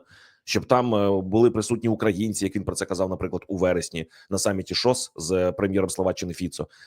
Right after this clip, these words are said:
щоб там були американці? Навіщо йому це потрібно? Скажіть, яка у нього мотивація на це йти? Щоб що? Чому він має на це згодитись? До того ж, е, російські чиновники, такі як Лавров, прямо заявили про те, що жодних, е, поступок в питанні Запорізької атомної електростанції зроблено росіянами не буде. Тому я в-, мало в це вірю.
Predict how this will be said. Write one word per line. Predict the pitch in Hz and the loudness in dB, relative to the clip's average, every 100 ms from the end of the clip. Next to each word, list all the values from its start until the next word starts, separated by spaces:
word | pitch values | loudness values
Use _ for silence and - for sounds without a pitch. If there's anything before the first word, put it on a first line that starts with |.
| _ | _
щоб | - 101 | -2 2
там | 123 | 4
були | 127 123 | 6 6
американці? | 113 110 - 90 87 - - | 6 4 2 0 0 -6 -4
Навіщо | 117 107 165 - 131 | -2 -2 -4 -4 -4
йому | 117 | -4
це | - 127 | -2 -2
потрібно? | 135 123 98 | -2 -2 -2
Скажіть, | - 117 - | -2 -4 0
яка | 104 - 208 | -2 2 2
у | 123 | 2
нього | 117 156 | 0 0
мотивація | 107 110 107 123 143 98 | 0 -2 0 -2 -2 -8
на | |
це | 90 92 | -6 -6
йти? | - - _ _ _ _ _ | -8 -16 _ _ _ _ _
Щоб | - - | 0 2
що? | - - - - _ _ _ - | 2 -2 -4 -6 _ _ _ -2
Чому | 156 196 | 2 4
він | 135 | 4
має | 151 | 2
на | 123 | 0
це | 107 | -2
згодитись? | 104 85 73 - - _ _ _ | 0 0 -2 -14 -20 _ _ _
До | 101 123 | 2 4
того | 175 139 | 6 6
ж, | - | 6
е, | 107 101 98 | 4 6 6
російські | 104 107 117 95 | 4 0 -4 -6
чиновники, | - 120 131 95 | -2 0 0 -2
такі | 87 95 | -4 -2
як | 87 | 0
Лавров, | 92 101 131 131 - - | 2 6 4 2 -16 0
прямо | 107 101 | 4 4
заявили | 87 98 117 107 | 4 4 6 4
про | 87 | 2
те, | 95 | -2
що | 90 85 | 0 -2
жодних, | 82 113 98 95 - | 4 4 4 -4 -2
е, | 90 90 87 82 - - - - | -2 2 2 0 -4 -20 -16 2
поступок | 123 135 - 104 92 - | 6 6 4 2 2 0
в | 90 82 | -2 -2
питанні | - 110 107 95 | 0 2 2 2
Запорізької | 95 104 101 - 90 | 2 2 0 0 0
атомної | 87 90 90 | 0 0 0
електростанції | 90 - 98 135 143 92 | -2 -2 0 0 0 0
зроблено | 98 101 92 | 2 2 2
росіянами | 90 - 98 92 | 0 2 0 2
не | 92 | -2
буде. | 85 80 | -2 -2
Тому | - 113 | -2 2
я | 123 | 2
в-, | - | 2
мало | 107 104 110 101 | 0 2 4 4
в | |
це | - 90 | 0 -4
вірю. | 78 - | -4 -8